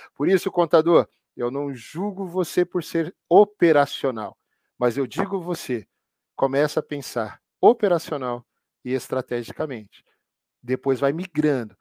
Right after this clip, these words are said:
Sai da cadeira do operacional, coloca alguém pra fazer lá e vem pro estratégico, porque no estratégico você, no estratégico você faz tua empresa crescer de verdade.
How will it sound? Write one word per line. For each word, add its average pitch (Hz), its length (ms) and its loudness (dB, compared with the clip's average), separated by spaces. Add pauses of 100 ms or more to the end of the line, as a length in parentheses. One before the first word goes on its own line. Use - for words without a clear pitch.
(160)
Sai 190 380 6
da 180 100 4
cadeira 147 400 2
do 139 80 0
operacional, 135 640 0
coloca 160 480 4
alguém 156 260 0
pra 143 140 -4
fazer 131 380 -2
lá 131 260 2 (300)
e 135 100 -4
vem 160 300 -2
pro 175 180 -8
estratégico, 160 760 -2
porque 135 240 -8
no 139 80 -4
estratégico 147 600 -2
você, 156 300 -8
no 143 160 -8
estratégico 156 520 0
você 160 220 -6
faz 165 220 -2
tua 180 120 0
empresa 170 520 2 (340)
crescer 233 680 4
de 220 140 -4
verdade. 170 500 4